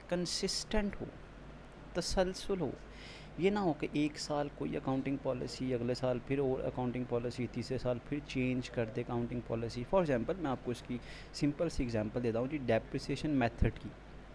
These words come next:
Company एक साल एक method use करे, written down value method, next year company straight line method use कर ले,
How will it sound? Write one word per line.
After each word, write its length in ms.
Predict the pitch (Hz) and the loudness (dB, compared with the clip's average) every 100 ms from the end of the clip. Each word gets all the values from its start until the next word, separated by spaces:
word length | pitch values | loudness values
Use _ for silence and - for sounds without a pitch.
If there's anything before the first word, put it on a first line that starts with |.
| - - - - - | -16 -14 -14 -14 -6
Company 360 | 135 127 143 135 | 0 6 8 10
एक 120 | 135 | 8
साल 180 | - 135 | 8 8
एक 140 | 127 | 10
method 360 | 143 127 107 123 | 10 12 12 12
use 200 | 123 - | 4 6
करे, 240 | 123 117 113 - - - - - - - - - - 127 | 8 8 6 -6 -12 -12 -14 -14 -14 -14 -14 -14 -4 6
written 340 | 127 131 135 | 8 10 12
down 200 | 127 131 | 12 12
value 260 | 123 120 120 | 12 12 10
method, 320 | 113 - 120 | 8 8 10
next 280 | 127 135 - | 8 8 6
year 100 | 131 | 6
company 320 | 123 117 123 | 6 6 6
straight 380 | - - 131 131 | 4 10 10 10
line 160 | 139 | 8
method 340 | 135 120 - 131 | 10 10 8 8
use 240 | 120 117 | 6 6
कर 160 | 113 104 | 6 6
ले, 180 | 110 | 4